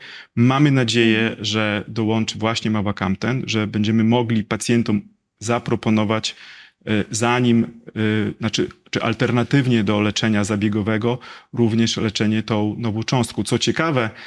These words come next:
mamy mavacamten zarejestrowany w kardiomiopatii przyrostowej, czyli jakby stricte do leczenia tej specjalnej formy kardiomiopatii, kiedy dochodzi do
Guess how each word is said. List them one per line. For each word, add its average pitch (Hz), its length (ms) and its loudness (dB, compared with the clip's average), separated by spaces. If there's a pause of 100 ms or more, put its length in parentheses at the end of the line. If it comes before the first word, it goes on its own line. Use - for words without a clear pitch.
(280)
mamy 123 420 4
mavacamten 117 520 0
zarejestrowany 113 600 0
w - 60 -8
kardiomiopatii 113 480 -2
przyrostowej, 107 640 0
czyli 101 180 -4
jakby 101 180 0
stricte - 380 -4
do 110 120 0
leczenia 107 460 0
tej 104 320 -2 (500)
specjalnej 123 580 0
formy 123 400 2
kardiomiopatii, 104 680 -2
kiedy 104 400 2 (120)
dochodzi 107 520 0
do 104 300 2